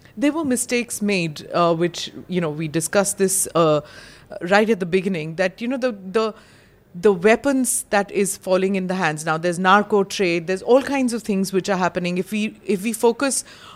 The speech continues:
on the things which went wrong, uh, and the Afghans pay the price for it, you know, uh, Pakistan's interference, for example. Um, what do you think that,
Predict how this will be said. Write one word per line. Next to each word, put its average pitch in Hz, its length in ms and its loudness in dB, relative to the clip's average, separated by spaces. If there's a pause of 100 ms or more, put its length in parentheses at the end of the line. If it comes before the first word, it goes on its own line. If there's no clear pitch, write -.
on 196 240 2
the 202 140 4 (120)
things 233 320 0
which 208 240 -6
went 190 320 0
wrong, 160 400 4 (400)
uh, 190 280 4
and 240 160 4
the 277 120 2
Afghans 285 400 2
pay 247 160 0
the 214 100 -2
price 156 380 0
for 139 160 -2
it, 139 240 -2
you 175 80 -2
know, 175 320 -4
uh, 135 280 2 (580)
Pakistan's 202 540 0
interference, 240 600 0
for - 120 -2
example. 147 580 -4 (380)
Um, 185 420 2 (720)
what 254 160 6
do 339 80 2
you 349 60 6
think 277 260 0
that, 247 240 0